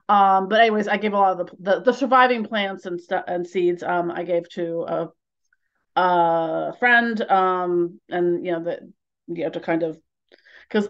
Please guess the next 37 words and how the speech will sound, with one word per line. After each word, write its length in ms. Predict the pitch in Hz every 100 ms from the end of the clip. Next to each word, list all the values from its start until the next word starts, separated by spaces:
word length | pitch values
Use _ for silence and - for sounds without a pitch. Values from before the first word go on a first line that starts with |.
| -
I'm 100 | 330
not 140 | 359 294
that 120 | 240
great 140 | 233
at 80 | 196
growing 320 | 196 185 214
things, 280 | 240 240 214
and 540 | 196 196 196 196 180
with 340 | 190 196 190 -
running 260 | 226 220
the 60 | 196
business, 680 | 180 180 208 208 208 - - - _ _ _ _ _ _ _ _ _ _ _
I 160 | 240 233
have 220 | 269 240
to 80 | 220
ki-, 280 | 233 208 202
kind 280 | - 208 196
of 160 | 185 214 - _ _ -
put 300 | 220 - 196 -
things 400 | 220 196 196 190
in, 460 | 196 190 185 185 185 _ _ _ _ _ _ _ _ _ -
you 120 | 226
know, 100 | 185
priorities, 800 | - 277 247 247 180 170 160 180 -
and 220 | 196 185
I 100 | 208
can't 320 | - 262 220
really 200 | 214 196
grow 480 | 180 185 185 196 202
in 120 | 185
the 60 | 170
quantities 720 | - 190 180 180 202 214 196
in 100 | 175
which 160 | 175 180
I 80 |
use 480 | 165 165 170 185 185
things. 560 | 269 269 285 294 285